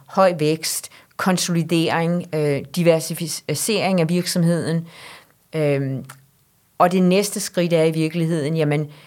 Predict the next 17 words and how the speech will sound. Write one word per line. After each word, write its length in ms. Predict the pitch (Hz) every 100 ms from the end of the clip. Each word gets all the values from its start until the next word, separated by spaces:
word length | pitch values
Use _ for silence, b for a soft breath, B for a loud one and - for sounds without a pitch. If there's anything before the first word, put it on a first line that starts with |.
| B B
hvor, 640 | 175 165 143 175 196 - - -
hvor 220 | 170 190
skal 200 | - 202
vi 60 | 180
hen 160 | 170
nu, 360 | 170 175 214 214
og 100 | 165
hvad 200 | 160 175
er 100 | 160
den 200 | 165 165
bedste 340 | 165 170 170 175
måde 300 | 156 156 -
at 100 | 147
bruge 240 | 160 165
aktionærernes 540 | 156 - 156 110 147
penge 320 | - 156 156 160
på 280 | 160 135